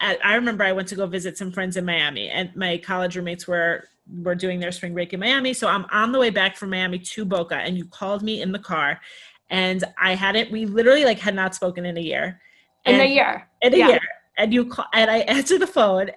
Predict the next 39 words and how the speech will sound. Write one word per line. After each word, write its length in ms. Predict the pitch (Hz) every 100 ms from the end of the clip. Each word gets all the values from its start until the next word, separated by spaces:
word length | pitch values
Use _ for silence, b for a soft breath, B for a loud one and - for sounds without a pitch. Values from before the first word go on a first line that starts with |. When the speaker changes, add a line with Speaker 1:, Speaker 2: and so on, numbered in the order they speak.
| -
Speaker 1:
and 160 | 190
you're 140 | 214 214
like, 380 | 214 202 185 - _ _ _ _ -
"Jenna, 500 | 196 180 208 294 -
like, 200 | 208 214 -
I'm 180 | 202 196
sitting 280 | - 226 262
on 80 | 294
the 80 |
beach 360 | 220 214 220 -
and 140 | - 202
your 120 | 208
name 300 | 196 202 208
just 160 | 214 214
popped 240 | 185 180
in 40 | 202
my 60 |
head." 240 | 233 311 190
So 120 | 220
when 100 | 214
you 60 | 220
said 240 | 220 214
beach, 240 | 214 330 339
I 60 | 185
said, 220 | 208 180
"Wait." 320 | 240 - - 175
I 100 | 190
was 100 | 190
like, 140 | 185
"Where 140 | 196 220
are 160 | 339
you?" 180 | 226 175
'Cause 160 | - 233
I 100 | 233
knew 160 | 247
you 120 | 302 285
were 100 | 233
from 220 | 208 185
Boca, 460 | 165 160 160 160